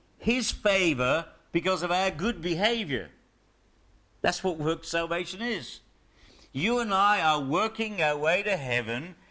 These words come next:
and we are making God the debtor, and we're expecting God to pay us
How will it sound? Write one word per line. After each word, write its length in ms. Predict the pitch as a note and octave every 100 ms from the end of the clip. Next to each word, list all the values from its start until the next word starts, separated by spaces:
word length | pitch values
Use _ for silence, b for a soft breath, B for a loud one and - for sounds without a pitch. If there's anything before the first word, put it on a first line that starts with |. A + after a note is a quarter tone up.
| b -
and 200 | D3 E3+
we 140 | F#3 G3
are 40 |
making 460 | F#3 F3 F3 E3 C3+
God 320 | F#3 A3+ G3
the 80 | E3
debtor, 600 | A#2 C3 A#2+ A2+ F3 G3+ _ _ _ _ _ _ _ b b _
and 200 | D#3+ F#3+
we're 220 | F#3+ E3+
expecting 680 | F3+ F3 - G3+ - F3 D#3
God 540 | F3+ G#3+ F#3 D#3 E3+ F3+
to 80 |
pay 400 | - - G#3 A3+
us 560 | D3+ C3+ F3 F#3+ -